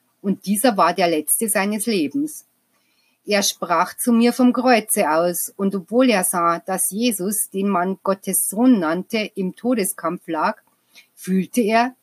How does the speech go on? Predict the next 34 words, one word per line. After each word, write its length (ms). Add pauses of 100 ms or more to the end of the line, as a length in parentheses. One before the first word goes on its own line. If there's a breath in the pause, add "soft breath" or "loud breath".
(100)
dass 320
er 260
der 160
Messias, 880
der 160
Heiland 500
war, 320 (520)
und 240
er 220
übergab 520
sich 300
ihm 240
mit 200
der 120
ganzen 420
Reue 380
seines 440
Herzens 540 (220 soft breath)
und 220
der 100
ganzen 480
Demut 360
seines 380
Geistes. 680 (640 soft breath)
Darum 420
versprach 520
ich 220
ihm 160
das 220
Paradies 760
noch 180
für 200
denselben 640
Tag. 400